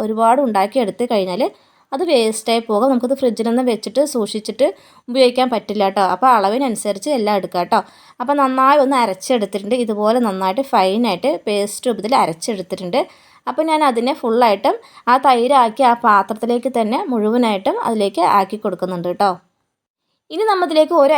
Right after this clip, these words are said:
ഐറ്റംസും കൂടി ചേർത്താനുണ്ട് കേട്ടോ. ഒരേ ഒരു ഇൻഗ്രീഡിയൻസും കൂടി ചേർത്താനുണ്ട്. അപ്പോൾ അതും കൂടി ചേർത്ത് കഴിഞ്ഞാൽ നമ്മുടെ പാക്ക് ഇവിടെ റെഡി ആയി കേട്ടോ. അപ്പോൾ അതെന്താണെന്നുള്ളത് നമുക്ക്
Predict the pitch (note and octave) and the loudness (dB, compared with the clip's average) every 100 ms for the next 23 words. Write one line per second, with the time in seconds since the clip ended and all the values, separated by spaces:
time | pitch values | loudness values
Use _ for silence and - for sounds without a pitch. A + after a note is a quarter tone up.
0 | B3+ B3+ B3+ B3+ B3+ C4+ A#3 G3+ A3+ A3+ | 0 -2 -4 -4 -6 -2 -2 0 0 0
1 | G3+ F#3+ F#3+ F#3 G#3+ C4+ C4+ A3+ G#3+ A3 | 0 -2 0 0 2 2 2 0 -2 -2
2 | A#3 A3+ A3+ B3+ A#3 G3 - G#3+ G3 F3+ | -2 -4 -6 -4 -4 -4 -2 -2 -2 -2
3 | B3 A4 - - - C4+ C4 C4 D4+ D#4+ | -2 -4 -12 -20 -6 0 2 2 0 -2
4 | F#4+ D4 A#3+ A3 D4+ A#3+ G#3 F#3+ B3 - | -2 -2 -2 -2 -2 -2 -2 -2 -2 -2
5 | A3 A#3+ A#3 F#3+ F#3 G#3 B3 E4 C#4+ G#3+ | -4 -2 0 -2 -2 -2 0 2 2 2
6 | G#3 F3+ F3 A3+ G3 - - - A#3+ C#4+ | 0 -2 0 0 0 -4 -16 -8 0 2
7 | C#4+ C4 A#3+ B3+ B3+ G#3 C4+ D4+ C4 A3+ | 2 0 0 0 -2 -2 -2 -4 -6 -4